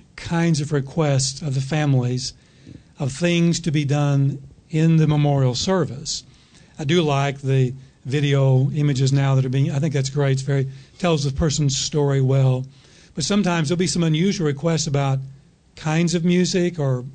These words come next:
or even things said or done. I think that's where good folks from the funeral home can help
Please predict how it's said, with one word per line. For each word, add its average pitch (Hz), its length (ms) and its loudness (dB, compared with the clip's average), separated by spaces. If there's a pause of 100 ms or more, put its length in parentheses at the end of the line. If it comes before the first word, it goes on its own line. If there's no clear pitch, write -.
or 135 160 0
even 135 340 2
things 156 420 2
said 160 280 0
or 143 140 0
done. 151 600 0 (560)
I 156 80 -4
think 208 180 0
that's 185 220 0
where 151 320 2
good 160 360 -4
folks 156 240 0
from 143 80 0
the 131 60 0
funeral 160 220 2
home 160 220 2
can 160 160 0
help 147 300 0